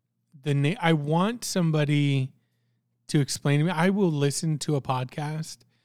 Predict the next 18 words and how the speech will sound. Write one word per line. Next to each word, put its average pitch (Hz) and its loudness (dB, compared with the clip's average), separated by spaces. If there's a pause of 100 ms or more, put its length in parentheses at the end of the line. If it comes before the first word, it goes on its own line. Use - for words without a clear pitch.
(280)
that 160 -4
is 147 -6
explicitly 160 -6 (360)
going 139 2
to 135 0
explain 135 -6
to - -14
me 123 -8 (1800)
the, 139 0 (1600)
what 156 2
is 180 -4
going 151 2
on 147 2
in 147 -2
the 139 0
field 143 -2
of 131 -2 (100)
entertainment 147 -2